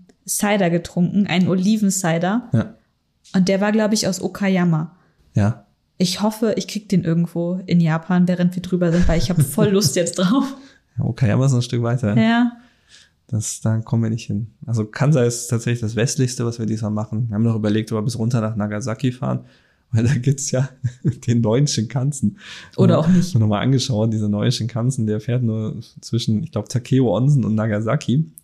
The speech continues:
Speaker 2: Und zwischen Takeo Onsen und Hakata, also da, wo der Shinkansen fährt, Fukuoka ist das, äh, da ist so ein Loch. Da fährt nur der übliche Kamome-Expresszug. Das heißt, man sch-, fährt mit dem Shinkansen nach Hakata, steigt um in den Expresszug, steigt dann wieder um in Takeo Onsen in den Shinkansen.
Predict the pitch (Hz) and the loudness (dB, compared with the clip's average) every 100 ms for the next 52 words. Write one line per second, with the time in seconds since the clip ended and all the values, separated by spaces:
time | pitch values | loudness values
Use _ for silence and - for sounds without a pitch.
0 | _ _ 107 107 120 120 117 123 - 117 | _ _ -2 0 0 0 0 -2 -2 0
1 | 107 95 139 123 107 - 139 - 110 117 | 0 2 2 2 0 -2 -4 -2 -2 -2
2 | 113 117 107 107 113 107 104 104 - 104 | -4 -4 -6 -4 -4 -4 -4 -4 -4 -4
3 | 107 110 - - 113 123 - 120 110 117 | -2 -4 -4 -2 -2 -2 -8 -6 -6 -2
4 | 107 110 - 117 - _ _ _ _ 110 | -4 -4 -4 -4 -6 _ _ _ _ 0
5 | 104 101 117 110 104 107 - _ _ _ | 2 2 2 2 2 0 -4 _ _ _
6 | 104 - 110 - - 113 113 113 107 - | -4 0 -2 -2 -4 0 2 2 -2 -6
7 | - 123 104 104 123 120 107 _ _ - | -14 -6 -4 -2 -4 -8 -12 _ _ 0
8 | 123 123 113 113 - 107 107 101 - 110 | 0 2 0 0 0 0 0 -2 -4 0
9 | 113 120 110 101 - - 117 - - 107 | 2 2 2 -2 -8 -4 -4 -4 -4 -2
10 | 117 - _ _ _ - - - 107 - | -2 -8 _ _ _ -4 -2 0 -2 -2
11 | - 127 120 117 117 117 123 127 120 110 | -6 -4 0 0 0 -2 0 0 0 0
12 | 123 - 151 139 139 107 113 123 123 113 | -2 -2 0 0 0 0 -2 0 2 2
13 | 110 110 - 120 - - 151 147 - 117 | 0 -2 -2 -2 -2 0 -2 0 -2 -2
14 | 120 113 117 123 131 127 110 - 110 104 | 0 0 0 0 0 0 -2 -2 -2 0
15 | 131 107 113 107 107 110 127 135 123 | 0 0 0 -2 -4 -2 0 2 0